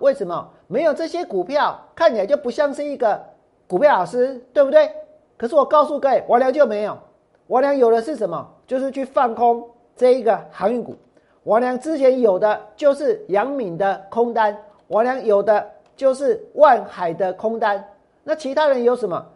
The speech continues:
其他人有的就是呢，你们刚刚所看到的，他们有昌兴今天跌停，他们有台办今天大跌，他们也有强茂今天也跌停板。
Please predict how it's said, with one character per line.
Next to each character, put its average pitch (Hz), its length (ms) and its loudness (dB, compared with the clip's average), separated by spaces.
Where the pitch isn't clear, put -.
其 208 160 -8
他 269 140 0
人 220 180 -2
有 180 140 2
的 165 280 0
就 240 160 2
是 226 140 0
呢， 185 240 -2
你 165 80 -12
们 175 100 -4
刚 240 120 0
刚 254 100 -2
所 180 180 -2
看 208 220 -2
到 196 160 2
的， 139 160 -2
他 247 100 -6
们 262 100 -4
有 220 140 6
昌 240 320 -4
兴 240 320 -6
今 240 140 -8
天 240 160 -4
跌 202 220 -2
停， 170 220 -10
他 277 140 -6
们 262 200 -2
有 180 260 4
台 196 240 0
办 208 340 2
今 240 160 -10
天 247 140 -6
大 240 260 -4
跌， 147 340 -10
他 262 140 -6
们 240 140 -2
也 214 140 6
有 190 200 4
强 208 300 -4
茂 262 180 -4
今 240 160 -8
天 247 100 -2
也 202 40 -2
跌 180 180 -2
停 202 140 -2
板。 185 180 -8